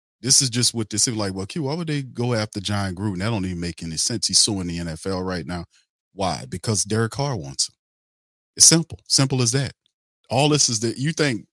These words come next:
Dennis Allen, a weaselly snake like Dennis Allen, would want John Gruden, an alpha dog on this team. You have to look over his shoulder. This guy has a Super Bowl ring,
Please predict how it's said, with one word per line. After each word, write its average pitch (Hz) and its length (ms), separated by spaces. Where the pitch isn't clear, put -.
Dennis 123 320
Allen, 98 460
a 95 60
weaselly 113 460
snake 113 360
like 98 200
Dennis 95 300
Allen, 95 300
would 90 160
want 98 220
John 101 300
Gruden, 101 300
an 90 80
alpha 104 260
dog 98 320
on 95 140
this 95 180
team. 95 280
You 123 100
have 123 100
to 117 100
look 110 200
over 110 200
his 101 80
shoulder. 120 380
This 107 160
guy 107 180
has 101 160
a 87 40
Super 131 280
Bowl 82 260
ring, 80 220